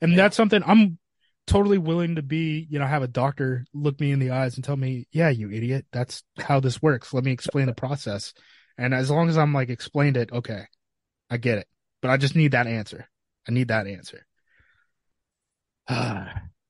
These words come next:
Speaker 1: Well, I'm sure we're gonna have plenty of breakdowns, plenty of, like,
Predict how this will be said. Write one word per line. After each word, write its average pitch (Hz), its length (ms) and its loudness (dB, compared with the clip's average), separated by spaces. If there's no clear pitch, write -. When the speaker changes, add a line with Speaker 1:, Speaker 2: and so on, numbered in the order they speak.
Speaker 1:
Well, 156 280 0
I'm 139 80 -2
sure 208 160 2
we're 196 80 4
gonna 180 120 6
have 170 120 4
plenty 160 220 4
of 139 80 0
breakdowns, 143 500 0
plenty 147 300 0
of, 135 120 0
like, 123 320 -4